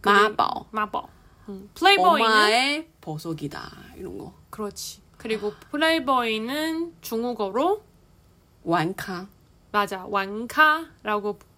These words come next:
Speaker 2: 부르-
Speaker 1: 음, 완카. 뭐, 플레이보이 불러도 되고, 근데 완카라고 부를 때는 사실 뭐, 완카라고 하면은 되게, 아, 노는 거 되게 많이 알고 그런 수도 있는데,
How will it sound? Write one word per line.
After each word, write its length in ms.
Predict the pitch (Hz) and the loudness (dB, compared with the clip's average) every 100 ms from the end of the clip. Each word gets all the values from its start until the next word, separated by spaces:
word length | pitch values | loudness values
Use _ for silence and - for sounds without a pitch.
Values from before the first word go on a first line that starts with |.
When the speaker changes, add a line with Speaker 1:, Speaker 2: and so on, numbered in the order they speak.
| _ _ - | _ _ -20
Speaker 2:
부르- 280 | - 202 160 | -12 -8 -4
Speaker 1:
음, 420 | 165 160 156 151 | -4 -2 -4 0
완카. 520 | 170 202 208 254 220 | 2 2 0 -2 0
뭐, 160 | 226 240 | 2 2
플레이보이 540 | - 359 370 370 339 | 6 6 6 4 4
불러도 340 | 240 240 247 226 | 2 2 2 2
되고, 420 | 202 175 269 175 | 0 2 4 4
근데 240 | 226 214 208 | 4 2 4
완카라고 680 | 190 190 240 311 285 214 214 | 4 4 4 2 4 4 4
부를 280 | 196 190 | 2 2
때는 560 | 214 208 240 254 156 - - - - - - | 2 2 2 2 0 -2 -12 -20 -20 -20 -4
사실 380 | - 359 320 - - _ _ _ _ _ _ _ _ _ _ | 0 2 0 -4 -12 _ _ _ _ _ _ _ _ _ _
뭐, 540 | 202 196 190 180 170 147 | 2 6 6 6 4 4
완카라고 960 | 196 214 285 - 330 330 320 285 220 247 | 6 6 4 4 6 8 6 4 2 2
하면은 1000 | 302 294 247 233 226 233 226 170 147 196 | 0 2 0 -2 -2 0 0 0 -2 -6
되게, 280 | - 202 196 | -6 -2 0
아, 200 | - 185 | 2 2
노는 340 | 175 180 226 233 | 2 2 2 2
거 140 | 202 | -2
되게 180 | 196 160 | -2 -2
많이 500 | 151 151 175 160 - _ | 0 0 0 -2 -6 _
알고 580 | 156 156 165 175 185 190 | 0 2 2 4 4 4
그런 520 | - 180 202 214 214 | 2 4 6 6 4
수도 240 | 214 202 208 | 0 2 2
있는데, 560 | 156 151 160 208 117 | 4 2 2 2 2